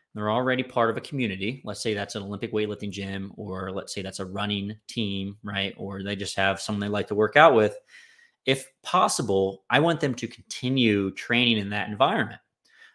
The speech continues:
uh, because I know that's going to help increase, um, that person's, um, continuation of exercising. Uh, sometimes you have to pull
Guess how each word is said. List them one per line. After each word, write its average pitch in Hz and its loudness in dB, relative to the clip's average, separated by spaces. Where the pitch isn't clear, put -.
uh, 92 -6
because 95 -6
I 117 4
know 120 4
that's 113 4
going 107 -2
to 101 -8
help 104 0
increase, 104 -6
um, 95 -2
that 107 2
person's, 107 -2
um, 98 -8
continuation 110 0
of 98 -2
exercising. 147 0
Uh, 95 -8
sometimes 131 -2
you 127 0
have 117 4
to 117 -4
pull 110 0